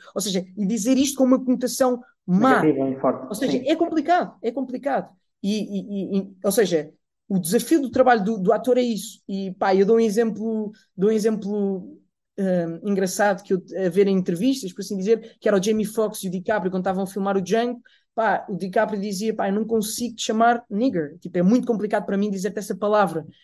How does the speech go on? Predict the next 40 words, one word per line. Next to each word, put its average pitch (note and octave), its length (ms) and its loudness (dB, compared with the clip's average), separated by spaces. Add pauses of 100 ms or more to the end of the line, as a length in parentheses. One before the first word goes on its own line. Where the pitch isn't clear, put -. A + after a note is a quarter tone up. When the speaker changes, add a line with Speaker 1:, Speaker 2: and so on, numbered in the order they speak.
(140)
Speaker 1:
É E3+ 60 2
muito A3 200 4
difícil G#3 480 -4
para F#3 100 2
mim G3+ 160 2
dizer-te G3+ 440 -2
isso." - 240 -10 (400)
E G#3 200 -2
o B3 160 -2
Jamie B3+ 220 0
Foxx C#4 260 -2
disse, - 140 -10 (240)
"Pá, - 260 -10
faz - 200 -6
parte - 320 -2
do A3 100 -8
personagem. G3+ 500 -2 (320)
Tu A3+ 140 2
não, A#3 340 4
eu A#3 140 4
não B3 100 4
sou A#3 160 -4
Jamie F#3+ 300 -2
Foxx, G#3+ 260 -2
tu A3 120 -6
não G#3 80 -2
és G3+ 120 -4
o F#3 40 -6
DiCaprio. G#3+ 440 -2
Tipo, F3 360 -6 (720)
isto B3 320 -2
está - 260 -2
parte B3 260 -2
da A#3+ 60 2
narrativa. A#3+ 480 2
Tu - 180 -2
não B3+ 140 2
és A#3+ 140 2
meu B3+ 160 4
amigo." C4 280 2